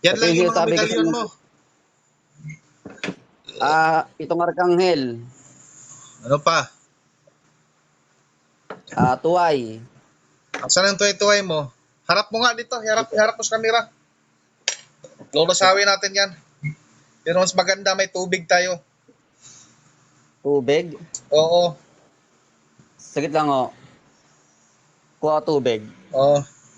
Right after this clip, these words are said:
Speaker 1: Mayroon ka bang planggana?
Speaker 2: Palanggana?
Speaker 1: Mm.
Speaker 2: Ah, meron na yung green.
Speaker 1: Oo, lagyan mo ng tubig. Tapos, lahat ng mga Latin mo dyan.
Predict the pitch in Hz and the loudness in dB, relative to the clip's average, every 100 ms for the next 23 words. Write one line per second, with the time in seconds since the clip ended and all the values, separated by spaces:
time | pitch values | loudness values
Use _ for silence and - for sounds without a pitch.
0 | - - - 170 226 233 247 240 247 233 | -20 -20 -2 0 2 0 -2 -2 -2 0
1 | 233 240 247 226 _ _ _ _ _ _ | 0 2 -2 -4 _ _ _ _ _ _
2 | _ _ _ _ _ _ _ _ _ _ | _ _ _ _ _ _ _ _ _ _
3 | _ _ _ _ _ _ 117 123 127 131 | _ _ _ _ _ _ -8 -6 -2 0
4 | 120 117 143 - - - 156 175 190 180 | 0 -2 -6 -12 -20 -16 -6 -2 2 2
5 | 190 208 208 208 214 202 175 175 392 - | 2 0 0 0 0 0 0 0 0 -4
6 | - - - - - 139 175 196 185 180 | -18 -20 -20 -20 0 2 4 4 2 0
7 | 214 226 233 220 233 208 233 208 196 220 | -2 -2 -4 0 0 2 0 -2 -4 -2
8 | - - _ _ _ _ 165 196 247 254 | -4 -6 _ _ _ _ 0 0 0 0
9 | 247 254 254 247 262 254 247 240 254 233 | 0 2 0 -2 -4 -2 -2 0 -2 -2
10 | 175 | -12